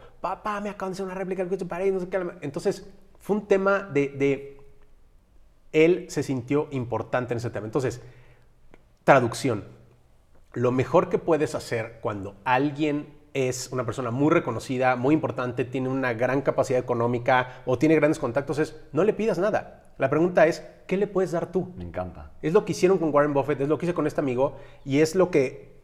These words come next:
Speaker 1: tú que nos estás escuchando y que nos estás viendo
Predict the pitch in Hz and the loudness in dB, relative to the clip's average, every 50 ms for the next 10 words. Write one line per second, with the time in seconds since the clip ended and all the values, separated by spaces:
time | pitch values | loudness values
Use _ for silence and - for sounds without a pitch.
0 | _ _ - 139 143 139 139 - - - - 175 185 180 190 156 143 131 131 127 | _ _ -10 -8 -6 -6 -8 -8 0 6 6 6 6 6 4 2 2 0 0 0
1 | - 156 156 165 - - - 156 143 151 156 156 139 117 104 113 - - 147 127 | -2 -2 -2 -2 -6 -4 -2 0 0 0 2 0 0 -2 -4 -4 -4 -4 -4 -2
2 | 135 131 123 127 147 147 - - - - | -2 -2 0 0 0 -2 -2 -6 -20 -20